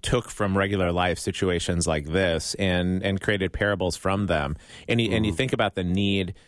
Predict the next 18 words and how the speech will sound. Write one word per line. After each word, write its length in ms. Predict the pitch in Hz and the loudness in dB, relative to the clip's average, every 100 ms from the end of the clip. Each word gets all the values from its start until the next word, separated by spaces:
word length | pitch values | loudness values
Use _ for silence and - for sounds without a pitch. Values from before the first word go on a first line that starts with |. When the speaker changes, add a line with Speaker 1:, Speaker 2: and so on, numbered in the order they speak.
| _ | _
Speaker 1:
for 160 | - 107 | -2 2
that 260 | 95 85 | 0 0
deep 260 | 82 107 98 | 0 0 2
rootedness. 540 | 90 98 85 80 73 | 2 2 2 0 0
Th-, 160 | 117 120 | 0 0
this 220 | 117 - | -2 0
is 100 | 104 | -2
part 300 | - - 104 | -2 0 0
of 80 | 87 | 0
the 80 | 87 | -2
discipleship 540 | - 87 82 82 80 | 0 0 0 -4 -2
journey, 320 | 95 87 71 | 0 0 0
right? 240 | 76 80 82 | 0 2 0
Is 120 | 82 | 0
we're, 200 | 87 80 | -2 0
we're 180 | 95 92 | 0 2
meant 220 | 95 92 | 0 0
to 220 | 101 87 | -2 -2